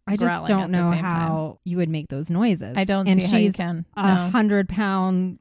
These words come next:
Speaker 1: little twenty-two-year-old
Speaker 2: No.
Speaker 1: girl.
Speaker 2: And that is bloody murder screaming. Because if you listen, it's not like the other one stops when the other one starts.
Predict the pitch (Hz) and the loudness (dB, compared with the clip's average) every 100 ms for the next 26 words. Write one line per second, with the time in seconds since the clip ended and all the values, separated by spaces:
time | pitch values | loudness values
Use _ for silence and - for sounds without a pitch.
0 | _ 185 190 185 175 170 - 196 185 180 | _ -2 0 2 0 -2 -2 0 2 2
1 | 180 170 156 165 151 110 165 _ _ _ | 4 2 0 -2 -4 -6 -10 _ _ _
2 | 208 190 185 175 165 - - _ _ 185 | -4 -2 -2 -2 -6 -10 -20 _ _ -2
3 | 185 185 180 165 151 - - 180 180 160 | 0 0 -2 -4 -6 -8 -8 -6 -6 -8
4 | 151 180 180 233 247 233 233 240 262 254 | -12 -14 -8 -4 -2 -2 -4 -2 -2 -4
5 | 220 226 - 226 233 240 226 208 - 196 | -4 -6 -4 -4 -4 -4 -2 -2 -4 -2
6 | 202 208 208 196 185 - 202 208 - 185 | 0 0 -2 -2 -4 -6 -6 -6 -6 -6
7 | 180 175 175 175 170 165 - 202 170 - | -4 -4 -4 -4 -4 -6 -6 -6 -6 -10
8 | - | -18